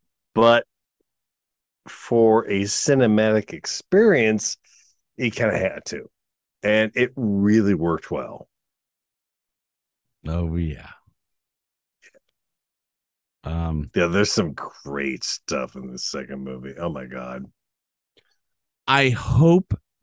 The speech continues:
Speaker 2: that people, uh, understand that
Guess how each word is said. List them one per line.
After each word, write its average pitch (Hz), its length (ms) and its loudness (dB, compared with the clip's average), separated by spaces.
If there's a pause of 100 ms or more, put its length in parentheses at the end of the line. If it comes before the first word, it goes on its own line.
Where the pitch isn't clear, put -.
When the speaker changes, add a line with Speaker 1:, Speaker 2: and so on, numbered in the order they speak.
(160)
Speaker 2:
that 107 220 0
people, 113 600 2
uh, 85 400 -6 (120)
understand 101 960 2 (140)
that 87 240 -6